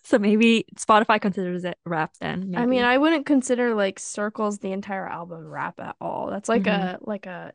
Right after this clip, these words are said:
Speaker 2: that's like a lo-fi chill beats. <laughs>
Speaker 1: Got it.
Speaker 2: Cow-,
Speaker 1: Okay.
Speaker 2: chi-, chilled cow vibe.
Speaker 1: Okay, let's, what moods were,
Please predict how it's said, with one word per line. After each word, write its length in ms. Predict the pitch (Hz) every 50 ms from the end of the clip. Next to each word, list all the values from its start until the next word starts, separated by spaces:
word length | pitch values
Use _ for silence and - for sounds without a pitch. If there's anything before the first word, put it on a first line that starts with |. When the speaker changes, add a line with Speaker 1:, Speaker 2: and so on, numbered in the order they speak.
| _ _ _
Speaker 2:
that's 200 | 220 233 254 -
like 160 | 339 320 320
a 420 | 269 233 208 190 185 180 170 175 180 _ _ _ _ _ _ _ _ _ _
lo-fi 840 | - 214 214 214 208 208 208 202 - _ 214 196 196 190 185 185 180 190
chill 360 | - - - 208 202 208 196
beats. 800 | 185 185 196 196 - - - _ _ - - - - - - - _ _ _ _ _ _ _
<laughs> 460 | 269 - - - - - _ _ _
Speaker 1:
Got 560 | 254 269 247 233 226 220 - 220 220 226 190 190
it. 180 | 196 - - _ _ _ _ _ _ _ _ _ - - - - - - - - _
Speaker 2:
Cow-, 200 | 262 262 226 226
Speaker 1:
Okay. 240 | 220 190 165 - 202
Speaker 2:
chi-, 260 | - 277 240 240 233 -
chilled 400 | - - - 247 226 220 208 214
cow 460 | _ - - 180 170 156 151 160 156 156
vibe. 380 | 151 143 139 131 147 160 175 - _ _ _ _ _ _ _ _ _ _
Speaker 1:
Okay, 380 | 226 214 - 220 185 175 170 -
let's, 460 | 165 185 202 226 - - - - - -
what 320 | 208 202 180 220 233 -
moods 480 | 214 208 202 208 202 180 - - - - _ _
were, 400 | _ 190 180 190 185 185 180 170